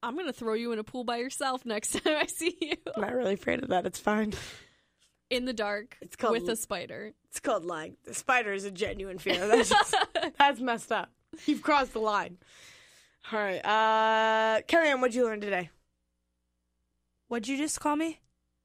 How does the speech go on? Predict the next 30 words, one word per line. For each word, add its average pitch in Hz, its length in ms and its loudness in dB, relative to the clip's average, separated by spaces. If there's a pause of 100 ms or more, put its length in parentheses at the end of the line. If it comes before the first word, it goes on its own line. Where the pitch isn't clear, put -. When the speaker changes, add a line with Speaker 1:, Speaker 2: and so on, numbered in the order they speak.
(580)
Speaker 2:
Kellyanne? 190 440 -8 (960)
Speaker 3:
It 269 140 2
sounded 254 280 0
like 294 120 -2
you 277 80 0
said, 226 280 -4
"Carrie 392 420 4
Ann, 262 260 2
what'd 294 220 0
you 320 120 2
learn 330 200 0
today?" 226 560 -2
Speaker 2:
Kellyanne 339 500 6
and 254 140 4
Ava. 208 300 4
Speaker 1:
<laughs> - 0 -
I 175 140 2
was - 140 -8
gonna 539 680 0
say 466 340 0
that. 285 160 -6 (480)
Speaker 2:
Kellyanne, 269 280 2
what'd 254 140 0
you 254 100 2
learn 233 140 -2
today? 196 420 -2
Speaker 3:
Um, 254 440 2
I 240 140 0
learned 247 540 -2 (280)
that 208 840 0